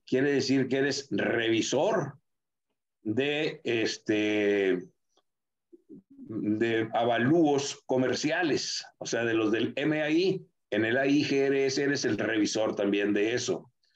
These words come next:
Luego el M R I C, este, el M R I C ese es, eh, miembro del International Royal Charter Surveyors de,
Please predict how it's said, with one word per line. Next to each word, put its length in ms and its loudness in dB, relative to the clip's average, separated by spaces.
Luego 220 2
el 180 0
M 300 2
R 100 4
I 200 2
C, 140 -2
este, 580 0
el 160 0
M 180 4
R 140 4
I 100 2
C 320 -6
ese 340 -2
es, 180 -2
eh, 300 2
miembro 480 2
del 260 0
International 720 0
Royal 400 0
Charter 400 -2
Surveyors 800 0
de, 540 0